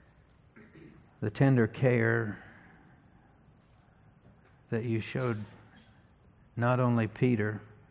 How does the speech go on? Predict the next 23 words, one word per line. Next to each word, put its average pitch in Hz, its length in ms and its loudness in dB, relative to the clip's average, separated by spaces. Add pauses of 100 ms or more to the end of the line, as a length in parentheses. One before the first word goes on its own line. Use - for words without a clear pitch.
(760)
who 117 120 2
would 107 160 0
be 110 140 -2
instrumental 117 760 0
in 107 160 -4
changing 117 720 -2 (240)
and 101 180 -6
turning 117 560 0
that 113 220 -6
world 107 320 -4
upside 107 460 -6
down, 107 400 -8 (1600)
of 104 120 -6
which 110 240 -4
we 113 140 -2
benefit 113 680 -4
greatly, 113 520 -4 (2750)
but 123 120 0
with 123 260 -2
giving 120 380 0
Judas 117 540 -4 (100)
the 110 140 -6
opportunity 110 840 -6